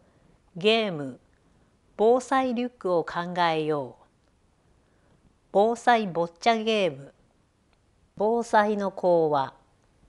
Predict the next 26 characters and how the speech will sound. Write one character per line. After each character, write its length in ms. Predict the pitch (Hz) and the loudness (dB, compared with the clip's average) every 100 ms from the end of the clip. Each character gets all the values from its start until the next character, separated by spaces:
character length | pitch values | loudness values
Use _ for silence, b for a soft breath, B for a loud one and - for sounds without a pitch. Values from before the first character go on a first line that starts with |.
| _ _ - | _ _ -6
定 280 | 220 220 | -2 0
員、 380 | 220 208 185 170 - b b b b b _ | -2 -4 -6 -8 -16 b b b b b _
抽 280 | - 254 240 | -4 -4 -2
選 360 | - 233 220 | -2 -2 -2
二 200 | 214 208 | -4 -4
十 260 | 202 240 214 | -4 -4 -2
人。 380 | 160 131 127 - _ _ _ _ _ _ _ _ - | -6 -8 -12 -18 _ _ _ _ _ _ _ _ -6
申 260 | 202 240 | -4 -4
し 140 | - - | -6 -4
込 160 | 233 | -2
み 160 | 233 226 | -2 -4
期 180 | 233 185 | -6 -4
限、 320 | 160 131 127 _ _ _ _ _ _ _ | -4 -6 -18 _ _ _ _ _ _ _
十 300 | 156 208 220 | -10 -4 -2
二 140 | 214 202 | -2 0
月 320 | 202 196 185 | 0 -2 -6
三 200 | 175 170 _ - | -6 -8 _ -2
日 300 | 156 139 - _ _ _ _ _ _ _ _ _ | 0 0 -4 _ _ _ _ _ _ _ _ _
水 400 | - 208 202 196 | -12 -8 -6 -2
曜。 340 | 180 156 127 180 _ _ _ _ _ _ _ _ _ _ _ _ _ _ _ _ _ _ | 0 0 -2 -12 _ _ _ _ _ _ _ _ _ _ _ _ _ _ _ _ _ _
本 360 | - 240 240 240 | -4 -2 -2 0
庄 300 | 254 254 226 | 0 0 -2
寺 160 | 233 | -6
公 300 | - 220 220 | -2 0 0
民 260 | 220 220 185 | -2 -6 -8
館。 300 | 147 139 | -10 -10